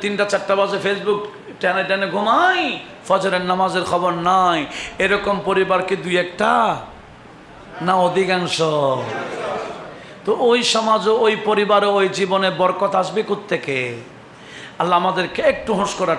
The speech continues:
তৌফিক দিক, আমিন বলি। কাউন্সিলর সাহেব আছেন, উনি ব্যস্ত মানুষ, কারণ বিভিন্ন জায়গায় হাজিরা দিতে হয়। হ্যাঁ, আল্লাহ ওনাকে আরো খেদমত করার তৌফিক দান।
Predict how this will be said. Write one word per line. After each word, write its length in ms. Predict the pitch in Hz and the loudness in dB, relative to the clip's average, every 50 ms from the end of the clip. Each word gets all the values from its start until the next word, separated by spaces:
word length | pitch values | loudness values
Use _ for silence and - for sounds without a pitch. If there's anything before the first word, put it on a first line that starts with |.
| - - | 0 -2
তৌফিক 360 | 160 151 - 165 143 135 139 | -2 0 0 -2 -4 -2 -2
দিক, 200 | 160 156 - - | -4 -2 2 4
আমিন 360 | 214 233 269 302 311 302 294 | 6 6 6 6 4 4 4
বলি। 280 | 294 285 277 262 226 - - - 220 202 - 180 - | 4 4 4 2 2 0 0 0 0 0 0 0 0
কাউন্সিলর 340 | 156 165 156 165 165 160 151 | -2 -2 -4 -4 -6 -6 -4
সাহেব 240 | - 156 151 147 | -4 -2 -2 0
আছেন, 280 | 151 151 147 147 151 156 | 0 -2 -2 -4 -6 -6
উনি 200 | 156 156 165 165 | -6 -6 -6 -6
ব্যস্ত 300 | 143 156 151 - - - | -6 -6 -6 -6 -6 -6
মানুষ, 300 | 151 156 156 165 170 - - - - - - - - - - - - - | -6 -4 -4 -4 -6 -8 -10 -12 -16 -18 -20 -20 -20 -20 -20 -20 -18 -12
কারণ 220 | - 147 156 165 160 | -10 -8 -8 -6 -6
বিভিন্ন 340 | 160 170 175 190 196 202 190 | -6 -6 -6 -8 -8 -8 -6
জায়গায় 320 | 196 185 180 180 175 170 180 - - - - - - 131 | -6 -4 -4 -4 -4 -4 -8 -10 -14 -18 -20 -18 -10 -8
হাজিরা 300 | 151 160 160 175 175 175 | -6 -6 -4 -4 -4 -4
দিতে 240 | 170 156 143 - | -6 -8 -8 -6
হয়। 240 | 147 143 151 160 156 156 - - - - - - - - - - - - - - - - - - - - - | -4 -2 0 -2 -2 -4 -8 -12 -16 -18 -20 -20 -20 -20 -20 -20 -20 -20 -20 -20 -20 -20 -20 -20 -20 -16 -10
হ্যাঁ, 220 | 135 151 185 247 - - - - - - - - - - - - - - - - | -8 -6 -6 -6 -6 -10 -14 -18 -20 -20 -20 -20 -20 -20 -20 -20 -20 -20 -10 -6
আল্লাহ 460 | 147 151 151 143 139 139 - - - | -4 -2 0 0 0 -2 -4 -6 -4
ওনাকে 340 | 147 156 160 156 156 - 156 | -2 -2 -2 -2 -2 -2 0
আরো 220 | 147 160 175 196 202 | 2 4 4 4 2
খেদমত 320 | - - 170 160 165 156 - - | 0 -2 -4 -4 -6 -8 -8 -6
করার 140 | 147 139 120 - - | -6 -6 -6 -8 -10
তৌফিক 320 | 123 - - 131 120 123 | -12 -12 -12 -14 -14 -14
দান। 160 | 135 123 120 | -14 -14 -14